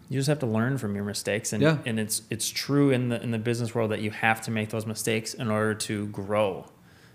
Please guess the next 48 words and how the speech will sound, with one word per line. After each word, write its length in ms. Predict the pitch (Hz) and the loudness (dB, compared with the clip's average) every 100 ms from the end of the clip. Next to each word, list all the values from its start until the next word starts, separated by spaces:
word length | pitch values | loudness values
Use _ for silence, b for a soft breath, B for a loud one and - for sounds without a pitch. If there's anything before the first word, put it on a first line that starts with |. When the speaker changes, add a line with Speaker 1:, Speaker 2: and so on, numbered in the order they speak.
| b - | b -4
Speaker 1:
And 140 | 110 | -2
it 120 | 104 101 | 0 -2
just 220 | 107 - | -4 -2
makes 300 | 107 107 - | -2 -2 -4
you 100 | 98 | -4
a 40 | |
better 260 | 98 98 98 | -2 -2 -2
person 420 | - 98 - 98 | -4 -6 -6 -8
and 240 | 95 95 | -8 -10
professional. 560 | - 95 95 90 - - - - | -12 -10 -8 -8 -10 -14 -20 -2
Speaker 2:
Definitely. 400 | 143 139 139 127 - - | 2 2 2 -2 -6 -4
And 420 | - 131 123 117 - | 4 4 4 0 0
that's 220 | - 143 - | 4 6 6
some 140 | 180 | 6
of 60 | 165 | 6
the 60 | |
best 260 | 120 117 - | 4 2 0
advice 360 | 117 107 117 | -2 -2 0
that 180 | - 110 | -2 -2
I, 160 | - 113 | -2 -2
like, 240 | 117 117 117 - b b b | -4 -6 -6 -12 b b b
anybody 400 | 135 160 147 139 | 6 8 10 8
that 240 | 123 120 - | 6 2 2
is 240 | 113 113 | 2 2
coming 340 | - 110 104 107 | -2 -2 -2 -4
up, 160 | - | -2
whether 240 | 117 113 117 | 0 2 2
you're 180 | 117 | 0
just 240 | 117 123 - | 0 -2 -4
graduating 460 | 120 117 117 117 | -4 -2 -4 -6
college 340 | 117 117 117 117 | -6 -6 -4 -4
right 160 | 117 | -6
now, 240 | 113 117 117 | -6 -4 -2
you're 200 | 117 117 | 0 2
going 280 | 120 120 123 | 4 4 2
through 360 | 120 120 117 | 2 4 4
a 40 | 117 | 2
career 300 | - 120 120 | -2 -2 -2
development 480 | 117 117 117 110 110 | -2 -6 -4 -8 -4
program 460 | 117 117 117 113 | -4 -2 -4 -4
and 180 | 120 117 | -4 -2
you 100 | 117 | -4
just 340 | 113 - - b b b - | -6 -8 -8 b b b 2
looking 340 | 127 131 117 | 4 4 0
for 160 | 113 117 | 2 0
some 200 | - 117 | 0 0
good 180 | 110 117 | 0 0
advice, 540 | 113 123 117 139 - | 0 0 0 0 -4